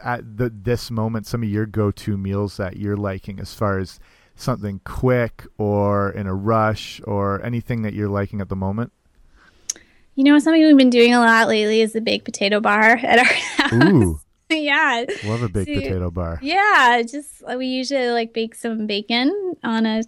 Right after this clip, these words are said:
Speaker 2: tray in the oven and bake the potatoes and then, like, chop up the bacon. I usually steam some broccoli and I have a bunch of butter.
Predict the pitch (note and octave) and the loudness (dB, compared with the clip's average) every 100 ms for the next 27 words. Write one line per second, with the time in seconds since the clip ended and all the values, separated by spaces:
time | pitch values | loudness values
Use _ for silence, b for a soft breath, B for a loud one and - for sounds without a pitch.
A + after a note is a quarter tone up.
0 | _ - A#3+ G#3+ A3+ A#3 - A3 A3 A#3+ | _ -4 0 2 2 2 2 2 4 4
1 | C4 A3+ A3 A3+ A#3 A#3 G#3+ G#3 G#3+ A3 | 4 4 0 -2 -4 -2 0 2 4 6
2 | A#3+ B3 A3 G#3+ G#3 G#3 - A3 A3+ A3+ | 6 4 0 0 -2 -4 -2 0 -2 -4
3 | A3+ A3 A3 A3+ A3 A3 G#3+ G#3+ G#3+ G#3 | 0 2 2 2 4 4 2 0 -2 -2
4 | - G#3 G#3 A3 C#4+ F4 D#4 - D4 C4+ | -2 -2 -2 -4 0 2 2 2 2 4
5 | C4 B3 A3 G#3+ A3+ A#3+ A#3+ - A#3 C4+ | 4 2 0 -4 -6 -4 -4 -4 0 4
6 | C4+ C4 B3+ B3 B3+ | 6 8 8 6 4